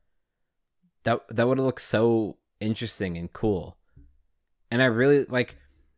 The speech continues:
I think that's why I like Alien a lot, because the idea of finding this first, like, you know, you've never seen this alien race before, and you're learning about its tech by, like, exploring its ship and whatever. Very cool, very interesting,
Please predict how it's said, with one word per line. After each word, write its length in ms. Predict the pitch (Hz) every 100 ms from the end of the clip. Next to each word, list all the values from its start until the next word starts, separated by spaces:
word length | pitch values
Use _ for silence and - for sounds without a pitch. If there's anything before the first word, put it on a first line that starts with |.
| _ 127
I 40 |
think 220 | - 147
that's 260 | 151 131 -
why 320 | 101 110 117
I 140 | 113 104 101
like 340 | 92 110 -
Alien 420 | 95 98 110 120 127
a 60 | 131
lot, 260 | 139 -
because 380 | 123 - 107 -
the 200 | 104 107
idea 580 | 101 95 90 98 110 117 -
of 120 | -
finding 680 | - 95 92 101 107 107 113 -
this 220 | 98 -
first, 500 | - 98 104 - -
like, 340 | 95 90 -
you 80 | 98
know, 300 | 90 90 92 -
you've 140 | 104 101
never 220 | 98 98
seen 260 | - 101
this 160 | 95 -
alien 360 | 90 92 92 90
race 220 | 92 90
before, 340 | 92 - 87
and 180 | - 92
you're 140 | 95 90
learning 340 | 95 95 98
about 220 | 90 92
its 160 | 92 -
tech 340 | - 87 -
by, 160 | 95 87
like, 320 | 85 82 - _ _ _ _ -
exploring 680 | 95 - - 101 98 98 95
its 160 | -
ship 340 | - 98 90 -
and 140 | 85
whatever. 480 | 87 85 80 78 - _ _ _ _ _ -
Very 300 | 101 113 120
cool, 380 | - 147 87 85
very 260 | 104 117
interesting, 480 | 120 113 - - -